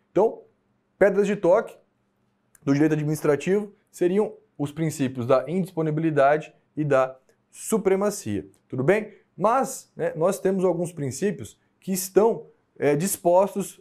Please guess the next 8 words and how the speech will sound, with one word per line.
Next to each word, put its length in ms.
expressamente 840
na 80
Constituição, 720
que 80
estão 280
lá 180
entabulados 640
expressamente. 800